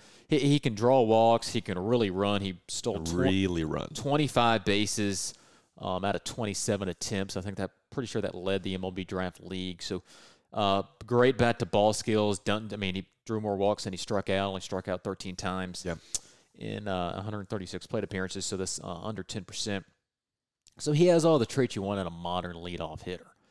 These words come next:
Speaker 1: Um, you know, ability to put the bat on the ball, can draw walks,
Speaker 2: Mm-hmm.
Speaker 1: um, doesn't strike out a lot, can run. Um, and yeah, I think he's, I mean, he's definitely gonna play center field, and I think based on comments I've read, he, he's going to lead off, and I think, you
Speaker 2: Right,
Speaker 1: know,
Speaker 2: right, right.
Speaker 1: um,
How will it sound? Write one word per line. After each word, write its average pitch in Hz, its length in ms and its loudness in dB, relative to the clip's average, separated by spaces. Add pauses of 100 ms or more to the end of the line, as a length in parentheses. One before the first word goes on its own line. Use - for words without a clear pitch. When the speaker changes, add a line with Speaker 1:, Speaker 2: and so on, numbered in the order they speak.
(420)
Speaker 1:
Um, 80 380 -8 (300)
you 117 140 -6
know, - 200 -16 (380)
ability 110 200 -2
to - 40 -6
put 104 100 -6
the - 60 -10
bat 101 200 2
on 104 60 -4
the 85 60 -10
ball, 90 440 -4 (160)
can - 80 -14
draw 98 200 0
walks, 87 520 -6 (120)
Speaker 2:
Mm-hmm. 92 500 -14
Speaker 1:
um, 87 360 -10 (180)
doesn't 117 180 -6
strike 107 240 2
out 104 140 2
a 98 40 0
lot, 98 360 0
can 117 140 0
run. 101 520 -4 (560)
Um, 101 440 0
and 110 140 -12
yeah, 143 200 0
I 101 80 -2
think 120 280 -4
he's, 110 300 -8 (800)
I 113 60 0
mean, 110 140 2
he's 113 100 4
definitely 143 260 6
gonna 123 60 6
play 117 120 4
center 117 200 2
field, 123 220 4
and 117 100 4
I 123 40 4
think 156 240 0 (120)
based 139 220 6
on 110 140 0
comments 107 340 -2
I've 92 140 -2
read, 90 120 0
he, 101 100 0
he's 104 240 -4
going 98 180 -2
to 82 80 -8
lead 82 180 -8
off, 82 280 -4
and 85 100 -8
I - 20 -8
think, 90 240 -10 (100)
you 98 80 0
Speaker 2:
Right, 80 120 2
Speaker 1:
know, 85 100 -8
Speaker 2:
right, 85 200 0
right. - 160 -8 (140)
Speaker 1:
um, 85 320 -4